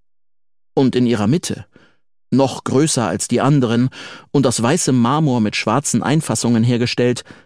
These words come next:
ragte die Muttergöttin auf. Immer wenn Arina sie betrachtete, spürte sie eine Art Ruhe in sich aufkommen, und auch jetzt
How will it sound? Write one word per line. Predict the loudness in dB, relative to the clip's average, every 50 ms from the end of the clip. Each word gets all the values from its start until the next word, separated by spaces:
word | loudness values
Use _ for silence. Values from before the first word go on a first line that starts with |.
| _ _ _ _ -4
ragte | -2 0 0 0 -2 -4 -4 -2
die | 0 2 2
Muttergöttin | 2 0 0 -2 -4 -4 -6 -6 -6 -6 -6 -6
auf. | -6 -10 -12 -14 -16 -20 -20 -20 _ _ _ _ _ _ _ _ _ _ _ _ _ _ _ _ _ _ _
Immer | 2 2 4 4 2 2 2
wenn | 2 0 0
Arina | 0 -2 -2 0 0 2 2 0
sie | 0 0
betrachtete, | -2 -2 -2 -4 -4 -6 -4 -4 -4 -2 0 0 0 -2 -6 -14 -16 -18 -20 -20 _ _ _ _ -10
spürte | -10 -4 0 0 0 2 0 0
sie | 0 0 0
eine | 0 0 0 0
Art | -2 -2 -4 -2
Ruhe | -2 0 2 2 2 0
in | -2 -4
sich | -6 -6 -8 -8 -6
aufkommen, | -4 -4 -4 -4 -4 -2 -2 -2 -2 -6 -8 _ _ _ _ _ _ _ _ -4
und | -2 -2 0
auch | -2 -2
jetzt | 0 0 0 0 -2 -6 -8 -10